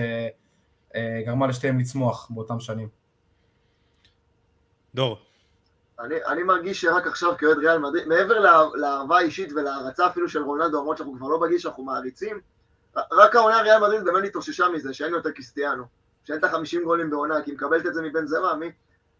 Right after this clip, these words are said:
Speaker 3: הוא שלושים ותשעה שערים, מי, מי, אנחנו, העונה עוד, יש לו עוד כמעט עשרה משחקים לשחק. אה, וזהו, באמת, אפשר, אפשר להגיד שהוא רונלדו, ואם הוא, אם הוא יוליך אותנו לזכייה עונה בליגת האלופות, זה, זאת תהיה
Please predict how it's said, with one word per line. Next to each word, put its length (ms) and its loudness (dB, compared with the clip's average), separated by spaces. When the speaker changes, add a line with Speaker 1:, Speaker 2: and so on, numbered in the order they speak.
Speaker 3:
הוא 140 -20
שלושים 320 -4
ותשעה 280 4
שערים, 360 0
מי, 240 0
מי, 120 0
אנחנו, 220 -6
העונה 340 -6
עוד, 220 -2
יש 140 -6
לו 60 -6
עוד 100 -10
כמעט 200 -6
עשרה 220 -6
משחקים 340 -14
לשחק. 240 -20
אה, 880 -12
וזהו, 300 8
באמת, 300 2
אפשר, 160 2
אפשר 220 8
להגיד 300 4
שהוא 240 -2
רונלדו, 460 0
ואם 800 -8
הוא, 440 -2
אם 60 0
הוא 100 4
יוליך 200 4
אותנו 240 2
לזכייה 360 0
עונה 220 6
בליגת 340 0
האלופות, 400 0
זה, 160 -6
זאת 140 -12
תהיה 160 0